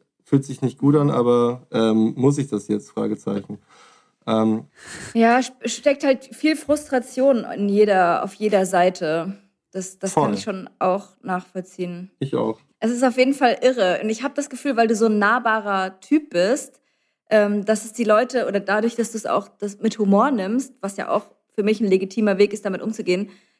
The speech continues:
Speaker 2: dass das echt die Leute so ein bisschen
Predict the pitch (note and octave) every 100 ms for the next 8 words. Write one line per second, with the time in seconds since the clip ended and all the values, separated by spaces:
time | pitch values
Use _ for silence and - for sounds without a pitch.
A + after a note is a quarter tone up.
0 | _ A3+ A3+ G3+ B3+ B3 B3 G#3+ A#3+ A#3+
1 | A3+ A3+ G#3 B3+ - A#3+ A#3 A#3 A3+ A#3
2 | -